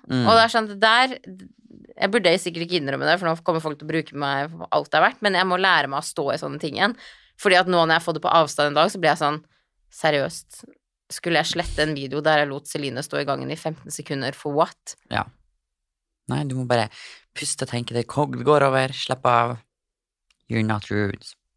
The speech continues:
Speaker 2: Ja, men jeg må lære meg mer å stå på
Speaker 1: Mm.
Speaker 2: ting jeg selv mener.
Speaker 1: Ja.
Speaker 2: Fordi hadde jeg slettet den videoen, så hadde jeg på en måte sagt meg enig med de kommentarene, skjønner du hva jeg mener?
Speaker 1: Ja, ja.
Speaker 2: Og jeg er jo ikke slem mot Celine, det vet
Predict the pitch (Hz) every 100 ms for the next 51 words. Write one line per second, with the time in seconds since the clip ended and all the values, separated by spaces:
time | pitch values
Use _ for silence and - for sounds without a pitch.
0 | _ _ _ _ _ _ - 302 403 311
1 | 285 302 269 165 165 170 165 - 156 135
2 | 110 101 - 151 156 - 156 151 160 139
3 | - 285 - - - - - 214 214 208
4 | 180 190 202 202 151 151 160 143 185 254
5 | 262 226 202 160 165 170 165 156 - 151
6 | - - 156 120 139 143 143 151 165 127
7 | 185 196 147 147 139 156 262 - - 120
8 | 131 101 - _ _ _ _ _ _ _
9 | _ 185 180 180 156 165 208 170 139 151
10 | - 156 139 180 180 180 -